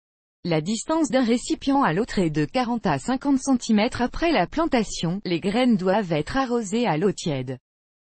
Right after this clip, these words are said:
La température la plus favorable pour la germination est de vingt-cinq à vingt-sept degrés Celsius.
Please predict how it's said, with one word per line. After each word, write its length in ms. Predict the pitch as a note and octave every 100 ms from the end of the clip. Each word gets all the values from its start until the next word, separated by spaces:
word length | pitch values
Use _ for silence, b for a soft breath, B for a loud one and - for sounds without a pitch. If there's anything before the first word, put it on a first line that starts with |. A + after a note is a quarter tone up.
| _ -
La 200 | D#3+ C#3
température 720 | B3 B3+ D4 B3+ - D#4 C#4
la 140 | E3+
plus 180 | - G#3+
favorable 640 | - D4+ C#4 C4 F#3+ G#3 A#3
pour 180 | A#3+
la 140 | A3 G3
germination 800 | G#3 D4 B3+ B3 G3+ F#3+ - D4
est 80 | F3+
de 120 | D#3+
vingt-cinq 640 | D#3+ B3 C#4+ - F3+ E3+
à 100 | E3
vingt-sept 420 | D#3 B3 B3+ C#4+ B3
degrés 360 | A3 F#3 G3
Celsius. 640 | - E3+ - - D3+ -